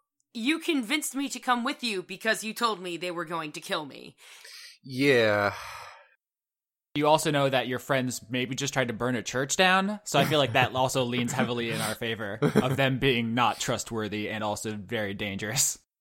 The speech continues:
Speaker 2: Yeah, we, we, we need to, uh, we need to sort of come together on this, 'cause your friends,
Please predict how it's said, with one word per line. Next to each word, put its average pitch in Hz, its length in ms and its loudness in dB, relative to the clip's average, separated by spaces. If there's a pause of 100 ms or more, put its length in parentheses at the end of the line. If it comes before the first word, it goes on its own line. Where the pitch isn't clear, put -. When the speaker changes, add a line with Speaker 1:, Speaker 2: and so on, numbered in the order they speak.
(260)
Speaker 2:
Yeah, 123 180 8
we, 139 240 6
we, 190 460 6
we 180 160 6
need 185 300 2
to, 156 220 10
uh, 117 480 8
we 131 120 -2
need 156 220 2
to 139 80 2
sort 120 180 2
of - 80 -2
come 104 220 4
together 98 460 2
on 90 200 -2
this, - 320 -4 (280)
'cause 110 360 2
your 123 160 4
friends, 143 640 4